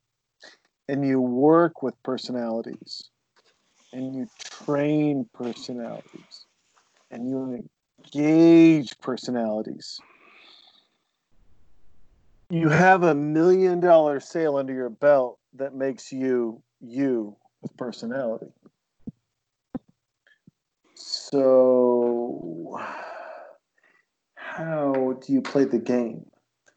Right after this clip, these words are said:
How do you navigate the waters that goes, "Oh, wait, this isn't personality. You're just being a moron." Or you're just not listening. There's a sales cycle. There's a thing that goes on,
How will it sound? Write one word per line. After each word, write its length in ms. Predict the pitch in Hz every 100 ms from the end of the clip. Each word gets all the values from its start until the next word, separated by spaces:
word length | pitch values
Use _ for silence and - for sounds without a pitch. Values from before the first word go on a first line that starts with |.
| _ _ _ _ _ _
How 400 | - 170 190 202
do 140 | 175 175
you 320 | 175 180 156
navigate 1000 | 131 123 131 131 139 139 139 131 127 123
the 80 | 120
waters 600 | 113 131 139 127 110 107
that 180 | 139 139
goes, 600 | 123 120 120 117 - - _
"Oh, 160 | 143 156
wait, 600 | 147 139 117 - - - _ _ _ _ _ _ - -
this 240 | 143 147
isn't 380 | 156 143 147 139
personality. 1120 | 139 135 120 131 123 123 123 117 110 110 107 107 _ -
You're 280 | 123 123
just 380 | 117 - 120 -
being 220 | 123 117 104
a 40 |
moron." 520 | 101 110 110 104 - _ _ _ _ - - - -
Or 160 | 139 127
you're 140 | 139
just 200 | 151 151
not 240 | 156 143 139
listening. 680 | 139 139 131 120 113 110 _ _ _ _ _ _ _
There's 220 | 147 139
a 80 | 135
sales 580 | - - 151 151 147 139
cycle. 480 | - 135 135 131 131
There's 220 | 127 117
a 80 | 117
thing 320 | - 139 135
that 160 | 135 113
goes 300 | 127 127 123
on, 600 | 131 131 123 120 117